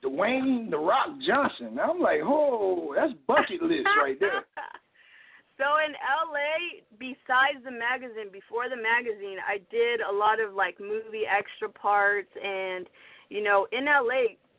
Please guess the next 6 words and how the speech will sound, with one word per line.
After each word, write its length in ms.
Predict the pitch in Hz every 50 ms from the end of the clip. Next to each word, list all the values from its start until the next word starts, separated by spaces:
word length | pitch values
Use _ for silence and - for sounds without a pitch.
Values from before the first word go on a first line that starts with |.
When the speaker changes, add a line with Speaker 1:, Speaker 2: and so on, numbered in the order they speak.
| _ _ _ _ _ _ _ _
Speaker 2:
artists 560 | - 240 269 277 285 285 285 285 285 269 - _ - _
and 460 | - 220 220 214 214 208 202 190 180 175 _ _ _ _ _ _ _
celebrities 560 | 226 208 202 220 240 254 330 339 339 311 269 214
are 120 | 214 196 -
everywhere, 640 | - 226 262 247 247 220 185 175 165 - - - - _ _ _ _ _ _ -
everywhere. 460 | - 269 254 214 196 180 170 -